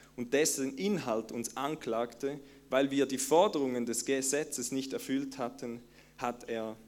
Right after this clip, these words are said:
für nicht mehr gültig erklärt. Also es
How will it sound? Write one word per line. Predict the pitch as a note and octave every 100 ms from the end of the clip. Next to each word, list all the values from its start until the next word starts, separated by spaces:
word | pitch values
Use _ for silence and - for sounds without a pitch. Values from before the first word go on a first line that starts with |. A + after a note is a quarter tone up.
| - -
für | - G#2+
nicht | G#2+ C3+ D3+ - -
mehr | A#2+ A#2+
gültig | B2 A2+ A#2 A2+ A2 - - -
erklärt. | G2+ - F#2 F2+ - - - _
Also | G#2+ A2
es | A2+